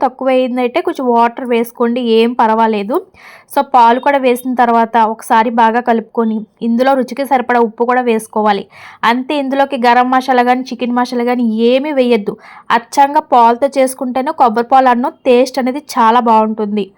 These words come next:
పుదీనా, కొత్తిమీర తప్పకుండా వేయాలి. అల్లం వెల్లుల్లి పేస్ట్ తప్పకుండా వేసి రైస్ కుక్కర్లో పెట్టేసి స్విచ్ చేసేయండి. అంతేనండి, మనం రైస్ కుక్కర్లో,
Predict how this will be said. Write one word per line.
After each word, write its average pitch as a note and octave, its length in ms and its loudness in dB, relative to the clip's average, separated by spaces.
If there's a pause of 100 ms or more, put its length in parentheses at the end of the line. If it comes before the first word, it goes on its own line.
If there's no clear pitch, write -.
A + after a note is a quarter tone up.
(500)
పుదీనా, C4 400 0
కొత్తిమీర C4+ 420 -2
తప్పకుండా C4 480 0
వేయాలి. A#3+ 300 4 (100)
అల్లం B3+ 260 2
వెల్లుల్లి B3+ 300 -2
పేస్ట్ C4 240 -4
తప్పకుండా B3 480 -2
వేసి A#3 280 2 (460)
రైస్ A#3+ 260 2
కుక్కర్లో C4 400 -2
పెట్టేసి B3 440 0 (500)
స్విచ్ C4 280 -8
చేసేయండి. A3+ 600 0 (480)
అంతేనండి, B3 580 0 (280)
మనం A#3+ 200 0 (180)
రైస్ A#3 280 0
కుక్కర్లో, C4+ 340 0